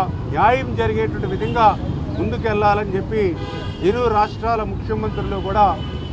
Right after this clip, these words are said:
కేంద్ర జలశక్తి, ఆ, పాటిల్ గారి ఆధ్వర్యంలో మరి నిర్ణయం తీసుకోవడం జరిగింది. ఎందుకంటే ఈవేళ ఒక్కడే మాట్లాడటం జరిగింది,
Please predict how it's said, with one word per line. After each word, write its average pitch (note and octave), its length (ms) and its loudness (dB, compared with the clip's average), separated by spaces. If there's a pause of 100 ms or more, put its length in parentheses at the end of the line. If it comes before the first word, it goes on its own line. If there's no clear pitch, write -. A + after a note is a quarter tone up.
కేంద్ర A3 360 0
జలశక్తి, G3+ 600 -4 (560)
ఆ, E3 160 4 (100)
పాటిల్ G#3+ 320 4
గారి G#3 160 0
ఆధ్వర్యంలో G#3 580 2 (480)
మరి D#3+ 220 -2
నిర్ణయం G3+ 340 -2
తీసుకోవడం G3 580 -6
జరిగింది. G3+ 440 -2 (480)
ఎందుకంటే G#3+ 380 -2
ఈవేళ G#3 220 0
ఒక్కడే A#3 580 -2 (260)
మాట్లాడటం G#3 560 -4
జరిగింది, F3 440 -2